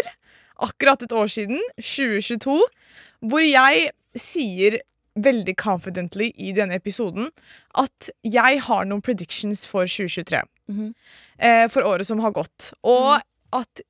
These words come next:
Speaker 1: jeg er ganske sikker på at dette kommer til å skje, fordi min intuition er, den stemmer. Hvis jeg føler på noe, så kommer det til å skje. Så jeg tenkte, i dag så vil jeg ramse opp disse predictionsa som jeg hadde for året.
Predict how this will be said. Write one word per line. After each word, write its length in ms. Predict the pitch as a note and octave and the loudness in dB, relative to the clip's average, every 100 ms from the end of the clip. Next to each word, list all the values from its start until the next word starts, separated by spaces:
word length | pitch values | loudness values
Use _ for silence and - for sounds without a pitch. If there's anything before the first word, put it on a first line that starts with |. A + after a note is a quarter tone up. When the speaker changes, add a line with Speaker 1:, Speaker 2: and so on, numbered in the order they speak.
| - | -6
Speaker 1:
jeg 460 | A#3 B3 B3+ C#4 - | 0 2 2 0 0
er 260 | G#3+ G#3+ A#3+ | 2 4 2
ganske 320 | C4+ B3+ - A3 | 0 -4 -4 -8
sikker 180 | G3+ | -6
på 60 | - | -4
at 60 | G#3+ | -4
dette 140 | G3+ | -4
kommer 160 | G3 F#3+ | -6 -6
til 80 | G3 | 0
å 100 | B3 | 2
skje, 80 | |
fordi 160 | A#3 C4 | 2 0
min 340 | B3 A#3+ C#4 | 0 0 0
intuition 680 | B3 A#3 A#3+ A3+ - C4 C4 - _ _ - | 0 -2 0 -2 -2 -6 -8 -10 _ _ 2
er, 300 | G3+ F3+ F#3 G3 - _ | 6 6 4 0 -16 _
den 200 | F#3+ A3+ | -4 -4
stemmer. 520 | G#3+ - A3+ E3+ G#3 F3+ _ _ - | -2 -2 -2 0 -2 -4 _ _ -2
Hvis 240 | B3 A#3 | -2 2
jeg 200 | B3+ A#3 | 4 4
føler 260 | A#3+ C4 F#3 | 4 0 0
på 120 | F#3 | -2
noe, 160 | F#3+ A3 | -2 -2
så 140 | A#3+ D4+ | -2 -4
kommer 360 | F4 C#4 E3+ | -2 -2 0
det 120 | E3+ - | 0 0
til 120 | A#3 | -4
å 20 | |
skje. 300 | - D#4 C#4 - - - | 2 2 2 -4 -20 -6
Så 140 | D#4 | -2
jeg 40 | D#4+ | 0
tenkte, 300 | D#4 C4 B3+ | 0 0 -2
i 60 | |
dag 260 | A#3 B3 C4+ | 2 4 4
så 140 | C4+ | 0
vil 120 | C4 A3 | -4 0
jeg 240 | A3 B3+ - C#4+ | 2 2 0 -4
ramse 300 | A#3+ F3+ - | -4 -6 -8
opp 140 | G3+ | -6
disse 600 | G3+ G3+ - F3+ F3 F3+ F3+ | -6 -8 -2 2 2 2 -2
predictionsa 520 | G#3+ F3+ - F3 F#3 | -6 -6 -8 -6 -6
som 100 | F#3+ | -6
jeg 80 | G#3 | -4
hadde 280 | A3 F3 F3 | -2 -2 -2
for 200 | F3+ F3 | 0 0
året. 400 | - F3 F3 | 2 2 4